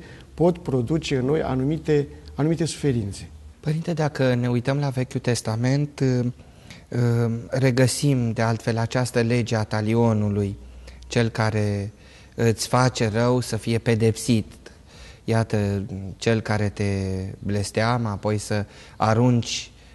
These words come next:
Speaker 2: la fel blestema asupra lui. Dacă punem în, în comparație, vedem că în Noul Testament vorbim despre binecuvântare, fiindcă suntem chemați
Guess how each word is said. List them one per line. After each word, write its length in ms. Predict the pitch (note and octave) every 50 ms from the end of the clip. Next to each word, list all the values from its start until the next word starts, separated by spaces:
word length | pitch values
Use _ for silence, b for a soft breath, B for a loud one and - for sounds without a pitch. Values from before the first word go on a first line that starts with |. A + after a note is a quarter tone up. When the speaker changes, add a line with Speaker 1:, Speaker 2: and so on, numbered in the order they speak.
| B
Speaker 2:
la 160 | B A2+ A2+
fel 280 | G#2+ - - B2 A#2+ A2+
blestema 560 | G2+ G#2+ G#2+ G#2+ E2+ - A#2 A2+ A2 G#2+ G#2
asupra 420 | G#2 F#2+ - G#2 - - G#2+ G#2 G2+
lui. 300 | G2 G2+ G2 F#2+ F2+ - - - - B B B B B B B B B B B
Dacă 420 | - A2 A2 G#2 - - A2 G#2+ G#2 -
punem 400 | - C#3 C#3 D3+ D3 C3 A#2+ A#2
în, 380 | A2 G#2+ G#2+ G#2 G#2 G#2 G#2 F2+ G2+
în 100 | A2 G#2+
comparație, 680 | - A2 A2 G#2 - A2 G#2+ A2+ A#2+ B2+ - - B2
vedem 320 | G#2 A2 G2+ A2+ A#2 A#2+
că 120 | A2+ - A2
în 120 | G#2 G#2+
Noul 200 | A2+ A#2 B2 A#2+
Testament 500 | A2+ - A2 G2+ - G#2+ G#2 A2 A#2+ A2+
vorbim 360 | - A2+ A2 G2 G2+ A#2+ A#2+
despre 680 | A#2 A2 A2+ E2+ - - - G2+ G#2+ G#2 G2+ G2 F#2+ F#2 - - - - - - - - - - - - - - - - - - - A#2+
binecuvântare, 1000 | C3 B2 G#2 G2+ G2 - A2+ F#2+ G#2+ G2+ G2 F2 - G#2 G2+ G2 F#2+ F#2+ F#2 - B B B B B B B
fiindcă 680 | B A2 G#2+ G#2 - - G#2+ G#2 G2+ G2+ G2+ G2 - - -
suntem 420 | - - A2 G#2+ G2+ - G#2+ G#2
chemați 640 | G2 - G#2+ A2 A#2+ B2+ A#2+ - - - - -